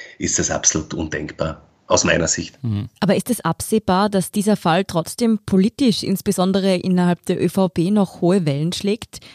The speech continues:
Speaker 3: Gerade weil in der Volkspartei im Moment ja ohnehin, hat man das Gefühl, ein Skandal den nächsten jagt.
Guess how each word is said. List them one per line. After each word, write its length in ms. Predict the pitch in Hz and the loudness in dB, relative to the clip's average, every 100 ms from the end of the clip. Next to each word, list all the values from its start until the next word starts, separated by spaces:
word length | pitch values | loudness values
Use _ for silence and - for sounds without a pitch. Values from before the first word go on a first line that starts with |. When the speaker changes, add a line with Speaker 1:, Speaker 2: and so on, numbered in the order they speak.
| - | -14
Speaker 3:
Gerade 320 | - 170 175 185 | -6 -2 0 2
weil 140 | 175 | 2
in 80 | 180 | 2
der 120 | 170 | 2
Volkspartei 600 | - 180 - 175 180 170 | 2 0 0 -2 2 2
im 60 | 175 | 4
Moment 340 | 170 170 175 | 2 0 0
ja 160 | 185 175 | 0 2
ohnehin, 460 | 180 175 170 220 | 2 2 2 2
hat 180 | 170 - | 0 0
man 160 | 170 165 | -4 -2
das 160 | 165 | -2
Gefühl, 320 | 185 - 185 | -4 -2 0
ein 180 | 175 170 | 0 -2
Skandal 460 | - - 170 160 160 | -4 -2 0 2 2
den 160 | 165 | 2
nächsten 340 | 165 175 - 190 | 0 -2 -6 -4
jagt. 540 | 156 139 - - - | -2 -4 -6 -20 -20